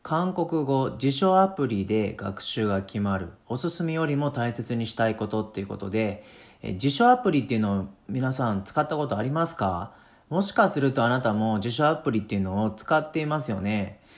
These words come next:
私自身もですね、おすすめって言われるものを大体使ってきて、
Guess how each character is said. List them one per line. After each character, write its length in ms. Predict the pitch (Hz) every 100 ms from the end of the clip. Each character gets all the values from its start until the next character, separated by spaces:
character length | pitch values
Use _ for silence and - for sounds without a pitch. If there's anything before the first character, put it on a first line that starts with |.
| - _ -
私 400 | 131 196 - 214
自 80 |
身 220 | 240 - 196
も 120 | 139
で 140 | 110
す 100 | 101
ね、 220 | 110 110
お 100 | 104
す 120 | 110 170
す 140 | 202
め 120 | 196
っ 40 | 190
て 100 | -
言 120 | 185
わ 120 | 175
れ 100 | 170
る 100 | 170
も 140 | 165 160
の 160 | 147
を 80 | 107
大 240 | 104 135
体 180 | 143 151
使 240 | - - 156
っ 80 | 156
て 100 | 147
き 140 | 147
て、 340 | 131 117 107